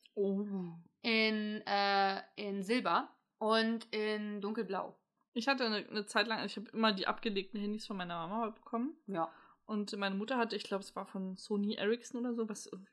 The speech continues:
Speaker 1: voll witzig ist, es gibt's gar nicht mehr.
Speaker 2: Ich hatte auch Sony Ericssons,
Speaker 1: Und da
Speaker 2: mehrere
Speaker 1: konntest du
Speaker 2: sogar.
Speaker 1: die aus-, äußere Schale quasi aufmachen, die ist durchsichtig gewesen. Und dann hattest du so Inlays,
Speaker 2: Mhm.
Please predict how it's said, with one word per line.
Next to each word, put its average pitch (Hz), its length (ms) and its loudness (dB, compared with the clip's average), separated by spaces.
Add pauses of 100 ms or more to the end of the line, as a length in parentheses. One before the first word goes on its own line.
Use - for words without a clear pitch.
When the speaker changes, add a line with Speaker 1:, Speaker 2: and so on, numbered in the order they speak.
(120)
Speaker 1:
voll 190 220 -2
witzig 208 280 -8
ist, - 160 -8
es - 80 -14
gibt's - 240 -8
gar 185 180 8
nicht 190 220 -2
mehr. 233 240 -8
Speaker 2:
Ich 240 120 0
hatte 294 200 12
auch 208 80 8
Sony 214 240 0
Ericssons, 180 480 0
Speaker 1:
Und 214 80 8
da 226 40 8
Speaker 2:
mehrere 220 220 6
Speaker 1:
konntest 262 240 6
du - 40 -2
Speaker 2:
sogar. 226 80 2
Speaker 1:
die 233 100 6
aus-, - 420 4 (220)
äußere 240 320 2
Schale 220 280 6
quasi 214 300 0
aufmachen, 285 480 2
die 233 60 4
ist - 180 -6
durchsichtig 240 540 -2
gewesen. 262 400 -4 (560)
Und 220 80 2
dann 220 80 6
hattest 233 240 -2
du 233 60 2
so 208 180 2
Inlays, 277 880 4 (120)
Speaker 2:
Mhm. 202 440 -2